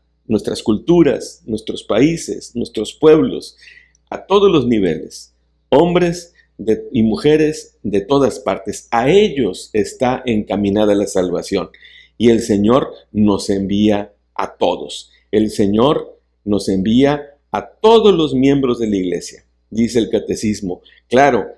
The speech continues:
de diferentes maneras. Pero todos recibimos esta, esta vocación. Dice el Vaticano segundo,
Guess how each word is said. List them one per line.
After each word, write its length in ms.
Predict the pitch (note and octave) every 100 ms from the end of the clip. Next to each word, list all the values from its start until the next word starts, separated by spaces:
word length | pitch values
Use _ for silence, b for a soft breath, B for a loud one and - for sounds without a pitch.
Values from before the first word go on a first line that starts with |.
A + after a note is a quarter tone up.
| _
de 120 | G#2+
diferentes 640 | G2+ F#2+ A#2+ A2+ A2+ A#2 G2
maneras. 640 | E2+ F#2+ C3 E2+ - - _ b b b b b _ _ -
Pero 340 | C3 D3+ D3
todos 320 | A3 A#3+ F3+
recibimos 600 | C#3 A#2 A2 A#2 A#2+ A2
esta, 400 | G#2+ - A2+ G2+
esta 240 | - - G#2+
vocación. 580 | F#2+ C#3 F2+ - D#2+ - b b b b
Dice 680 | G2 A2+ G#2+ A2 G#2 - -
el 180 | G2 F2+
Vaticano 680 | F#2 F#2+ F2 A2 G2+ G2+
segundo, 580 | F#2+ G2+ C3 F3+ B2+ -